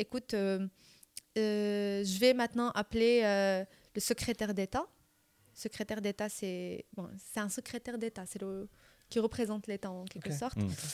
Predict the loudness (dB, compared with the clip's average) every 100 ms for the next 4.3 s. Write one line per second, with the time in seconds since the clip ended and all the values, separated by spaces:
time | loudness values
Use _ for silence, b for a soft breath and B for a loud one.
0 | B B 6 8 10 8 4 2 0 2
1 | 4 6 6 4 -4 -2 0 2 2 2
2 | 0 0 0 0 0 -2 2 2 0 -4
3 | -4 0 0 0 2 4 6 4 2 -2
4 | -2 -4